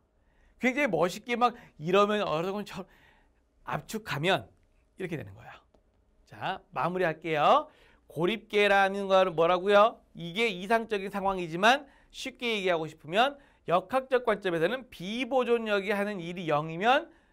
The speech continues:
역학적 에너지는 보존돼. 다른 표현은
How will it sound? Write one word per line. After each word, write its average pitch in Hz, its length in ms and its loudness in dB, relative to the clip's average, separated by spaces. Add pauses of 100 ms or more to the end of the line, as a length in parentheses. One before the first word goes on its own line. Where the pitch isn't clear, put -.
(160)
역학적 175 540 -4
에너지는 147 440 -6
보존돼. 247 560 2 (200)
다른 240 300 -2
표현은 240 380 2